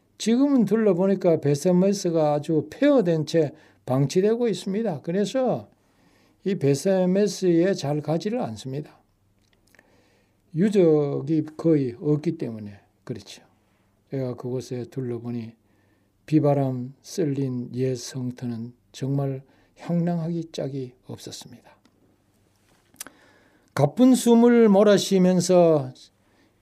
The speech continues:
옛 성터에 올랐습니다.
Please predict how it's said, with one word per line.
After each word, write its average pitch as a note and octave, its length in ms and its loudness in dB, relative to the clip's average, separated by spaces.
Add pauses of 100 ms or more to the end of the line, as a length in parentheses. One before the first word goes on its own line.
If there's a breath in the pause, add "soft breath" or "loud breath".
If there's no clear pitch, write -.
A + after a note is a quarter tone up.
옛 D3+ 300 8
성터에 D3 1040 -2 (100)
올랐습니다. A#2+ 680 -12